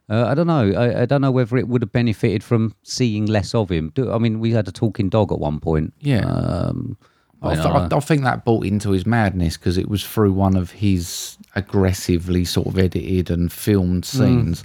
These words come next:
Speaker 2: And I think you can argue with a lot of it, like Richie's storyline with him becoming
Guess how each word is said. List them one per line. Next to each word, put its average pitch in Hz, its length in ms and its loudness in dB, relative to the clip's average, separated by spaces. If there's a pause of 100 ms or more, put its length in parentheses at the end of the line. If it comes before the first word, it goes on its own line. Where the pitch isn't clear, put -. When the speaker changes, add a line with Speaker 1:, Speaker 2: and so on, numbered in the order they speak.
(520)
Speaker 2:
And 110 80 2
I 113 40 6
think 107 200 0
you 104 120 2
can 110 120 2
argue 104 300 2
with 101 160 4
a - 20 6
lot 113 120 4
of 98 100 0
it, 92 80 2
like 92 180 2
Richie's 98 480 -2
storyline 92 540 0
with 90 140 -2
him 92 360 0
becoming 92 580 -2